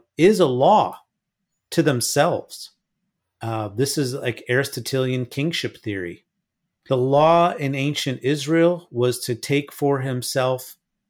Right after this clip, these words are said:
a copy of the law, like to make for himself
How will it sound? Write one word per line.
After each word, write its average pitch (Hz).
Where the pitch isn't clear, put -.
a 123
copy 135
of 147
the 160
law, 156
like 110
to 123
make 135
for 120
himself 104